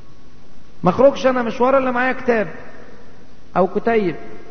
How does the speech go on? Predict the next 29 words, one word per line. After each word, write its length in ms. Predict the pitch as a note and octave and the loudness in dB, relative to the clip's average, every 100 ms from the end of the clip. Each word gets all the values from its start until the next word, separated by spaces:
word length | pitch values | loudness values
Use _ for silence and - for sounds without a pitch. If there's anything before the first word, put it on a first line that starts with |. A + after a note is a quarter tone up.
| - | -4
في 60 | |
الموضوع 380 | F#3 F#3 G3 A#3+ | -2 0 6 6
اللي 120 | A3+ | 6
انا 80 | A3+ | 4
شغال 340 | G#3+ G3 G#3 G#3+ | 4 4 4 2
فيه 120 | A3 | 0
في 80 | G3 | 0
البيت. 320 | F3+ G3 F3+ - - - - - - - - | 4 2 2 -6 -10 -10 -8 -6 -6 -8 2
احتمال 540 | - - B3 D4 D4 | 2 4 4 4 4
تطلع 540 | D#4+ D4+ C4+ B3 G3+ - - - - - | -2 0 4 4 4 -4 -8 -8 0 8
فرصة 420 | C#4 B3+ - A3 - | 8 8 -2 -4 4
وقت. 280 | A#3+ C4+ - - - - - - - - - - - - - | 6 6 2 -6 -8 -8 -8 -10 -8 -8 -8 -8 -10 -10 -4
والله 240 | F3 A#3 B3 | 0 4 4
ساعات 180 | A#3+ | 2
بيبقى 200 | A#3 A3 | 0 0
عندي 160 | A#3+ A#3 | 0 2
عملية 380 | A3+ A3 A#3 A3+ | 2 2 2 2
مثلًا 360 | A3 G#3 G3+ | 0 0 0
جراحية، 320 | F#3+ F#3+ F#3 F3 | 0 0 0 -2
اتأخرت 480 | - - A3 D4+ | -4 -4 0 0
العملية 280 | A#3 A3+ B3 | 2 2 2
لأي 140 | A#3+ A#3 | 4 4
سبب، 260 | A3+ F#3+ | 2 4
جراح 280 | G3 F#3+ G#3+ | 4 6 4
اللي 120 | G#3+ | 2
شغال 300 | F3+ G3 G#3+ | 0 2 2
قبلي 500 | F#3 G#3+ A3 A3+ G#3 | 4 2 2 0 -4
اتأخر 360 | D3+ F3 G3 F3+ | -2 -2 -2 -4
شوية 300 | E3+ F#3 | -2 -2